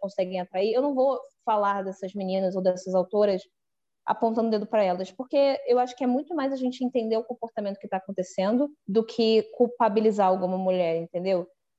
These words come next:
Eu escrevi já coisas muito bizarras quando eu era adolescente e tal, então, tipo, que direito eu tenho de chegar e falar, "Ai, porque essa autora, fulana de tal, ou esse livro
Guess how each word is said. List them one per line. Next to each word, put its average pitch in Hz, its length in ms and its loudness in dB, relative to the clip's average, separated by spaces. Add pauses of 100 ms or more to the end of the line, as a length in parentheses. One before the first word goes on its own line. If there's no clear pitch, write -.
(320)
Eu 277 160 0
escrevi 339 400 -4
já 302 120 -2
coisas 247 300 -2
muito 233 220 -12
bizarras 240 440 -6
quando 202 180 -6
eu 190 40 0
era 190 140 -2
adolescente 185 580 -8
e - 80 -20
tal, 226 160 0
então, 220 180 -4
tipo, - 180 -18
que 247 120 -4
direito 220 300 2
eu 285 80 2
tenho 220 280 -4
de 220 100 -10
chegar 202 360 0
e 202 40 -8
falar, 202 240 -4
"Ai, 240 80 -2
porque 226 220 -12
essa 214 200 -6
autora, 220 600 0 (460)
fulana 220 300 2
de 214 100 -6
tal, 208 460 2
ou 190 160 0
esse 208 240 -4
livro 202 440 -6